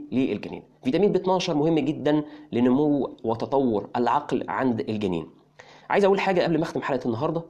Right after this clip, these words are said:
يا ريت يعني أدعوكم للاشتراك في القناة وتفعلوا زر الجرس. الجرس مهم جدا، ليه؟ لأن لو أنتوا اشتركتوا في القناة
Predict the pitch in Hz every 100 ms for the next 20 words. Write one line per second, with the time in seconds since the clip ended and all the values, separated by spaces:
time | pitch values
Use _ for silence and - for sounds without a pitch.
0 | _ _ 120 165 185 - - - - _
1 | - - 117 117 117 123 170 117 127 107
2 | 104 131 123 139 95 - 120 156 - -
3 | - 160 160 139 190 190 - - 123 165
4 | 175 151 131 123 127 85 - - - -
5 | - 139 151 220 - - - - - 147
6 | 214 185 156 151 98 71 - - 143 196
7 | - 117 - 180 151 156 233 214 165 -
8 | 175 160 - - 127 143 143 156 104